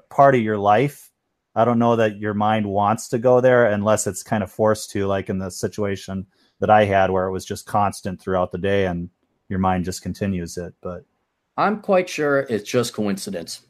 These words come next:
Speaker 2: That's the only real time that I have the "didn't graduate from school" dream. That's, uh,
Speaker 1: <laughs> Right.
Speaker 2: pretty much just coincidence. There's other dreams I have that are a little bit more, um, usually when I'm sick, I'm trying to solve a math problem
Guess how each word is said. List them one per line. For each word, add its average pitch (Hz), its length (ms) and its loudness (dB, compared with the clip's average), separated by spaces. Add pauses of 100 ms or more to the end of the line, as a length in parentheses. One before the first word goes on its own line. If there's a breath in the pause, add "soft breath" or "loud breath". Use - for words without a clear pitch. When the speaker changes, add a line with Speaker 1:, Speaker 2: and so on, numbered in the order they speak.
(100)
Speaker 2:
That's 101 280 -6
the 104 120 -8
only 98 180 -4
real 95 220 -2
time 92 300 -6
that 95 120 -4
I 90 80 -4
have 90 300 -4
the 92 300 -4 (180)
"didn't 104 180 2
graduate 101 440 4
from 98 160 -10
school" 87 320 -6
dream. 90 340 -12 (220)
That's, - 320 -4
uh, 175 600 4
Speaker 1:
<laughs> - 20 -20
Right. 117 340 2 (120)
Speaker 2:
pretty 190 280 8
much 165 300 4
just 139 280 -10
coincidence. 104 640 -4
There's 151 220 6
other 190 180 8
dreams 165 340 4
I 147 120 8
have 135 420 6 (120)
that 120 100 4
are 113 80 4
a 117 60 0
little 123 180 0
bit 117 240 -4
more, 113 320 0
um, 95 320 2 (340)
usually 127 260 -2
when 117 160 0
I'm 107 120 0
sick, - 300 -2
I'm 107 100 -4
trying 117 180 0
to 110 60 -4
solve 104 320 2
a 104 40 2
math 110 380 2
problem 104 760 0